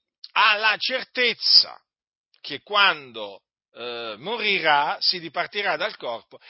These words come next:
e andrà ad abitare con il Signore. Perché, appunto, coloro che muoiono in Cristo si dipartono dal corpo e vanno ad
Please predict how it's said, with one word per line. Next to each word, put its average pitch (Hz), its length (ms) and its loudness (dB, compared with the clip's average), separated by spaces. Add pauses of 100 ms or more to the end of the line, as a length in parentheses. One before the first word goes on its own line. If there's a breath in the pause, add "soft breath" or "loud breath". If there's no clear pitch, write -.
(120)
e 202 140 6
andrà 233 380 4
ad 175 100 2
abitare 202 640 -2
con 196 400 -10
il 170 180 -14
Signore. 123 840 -2 (580)
Perché, 160 560 -2 (960)
appunto, 139 960 -18
coloro 202 460 -4
che 175 160 -4
muoiono 151 720 -2
in 214 240 -8
Cristo 208 760 -4 (880)
si 269 220 0
dipartono 202 680 2
dal 202 220 -6
corpo 143 520 -6
e 202 140 -2
vanno 180 440 -2
ad 160 460 2